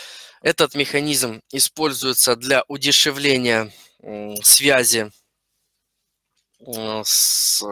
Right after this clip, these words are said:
внутренних абонентов станции, либо каких-либо других абонентов, которые звонят на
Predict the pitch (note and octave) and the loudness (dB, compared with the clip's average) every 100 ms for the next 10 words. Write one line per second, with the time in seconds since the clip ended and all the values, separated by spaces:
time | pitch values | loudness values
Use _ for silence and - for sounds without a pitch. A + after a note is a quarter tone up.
0 | G#2 A2 D#3 C#3+ D#3 E3 - D3+ D#3 D#3 | -6 0 0 2 2 2 0 0 2 2
1 | C#3+ C#3 B2+ - - - - - - C#3+ | 2 0 -2 -8 -18 -16 -4 0 2 2
2 | C3 - B2 C3 C#3 B2+ A#2 - - B2 | 4 2 2 0 2 4 2 -2 -8 -6
3 | - A#2 A#2 A#2 C#3 D3 F3+ D#3 C#3 C#3 | -4 -2 -2 -2 -6 -2 0 0 2 2
4 | C#3+ C3 B2+ - B2 C3 B2 A#2 A2 A#2+ | 2 2 -2 -2 -4 0 2 2 2 2
5 | C3 A#2+ - A2+ A2 A2 | 2 2 0 -2 -2 -2